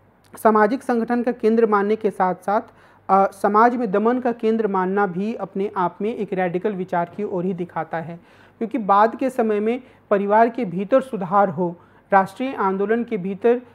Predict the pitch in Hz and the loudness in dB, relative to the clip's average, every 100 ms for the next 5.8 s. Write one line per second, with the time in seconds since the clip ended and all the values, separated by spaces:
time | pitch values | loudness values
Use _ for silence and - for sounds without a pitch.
0 | _ - 226 226 208 175 240 247 247 202 | _ -4 -2 0 -2 0 -2 0 -2 0
1 | 190 220 208 226 233 190 190 190 202 226 | 0 0 0 -2 -4 -4 -4 -2 4 4
2 | 220 - - 196 190 190 180 175 220 - | 4 -4 -14 -6 -2 -2 -2 -2 -2 -4
3 | - _ - 202 202 190 - 190 180 180 | -20 _ -2 2 4 2 -4 2 2 2
4 | 185 - 190 196 202 214 233 233 220 196 | -2 -8 -4 0 0 2 0 2 0 0
5 | 190 196 190 185 180 185 180 214 | -2 -2 -2 -2 -2 -4 -2 -4